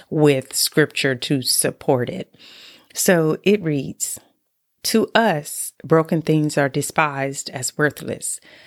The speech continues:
but God can take what has been broken and remake it into something better, something that he can use for his glory. Broken things and broken people are the result of sin,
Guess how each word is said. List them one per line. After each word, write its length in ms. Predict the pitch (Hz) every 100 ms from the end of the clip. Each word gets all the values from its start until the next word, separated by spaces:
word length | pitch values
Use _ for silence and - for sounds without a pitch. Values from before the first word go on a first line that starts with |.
| _
but 220 | - 156 -
God 340 | 151 170 208
can 220 | - 214
take 420 | 208 175 147 - -
what 240 | 139 151
has 220 | - 147 -
been 200 | 135 120
broken 560 | 143 160 - 120 123 - _ _ -
and 280 | 139 131
remake 500 | 143 190 170 139 127
it 220 | 120 120 -
into 300 | 143 131 139
something 460 | - 131 - 120 120
better, 500 | 139 120 104 95 - _ _
something 540 | - - 175 165 180 165
that 160 | 131
he 260 | 123 180 180
can 220 | - 202
use 320 | 170 147 147
for 140 | - 127
his 220 | 151 143
glory. 600 | - 143 127 120 - - _ _ _ _ _ _ -
Broken 420 | 151 190 202 240
things 540 | 220 247 208 147 143 -
and 180 | 156
broken 320 | 147 156 156 139
people 500 | - 220 135 139 -
are 360 | 151 147 147 156
the 100 | 147
result 420 | 143 135 143 139
of 100 | 131
sin, 560 | - - 165 131 120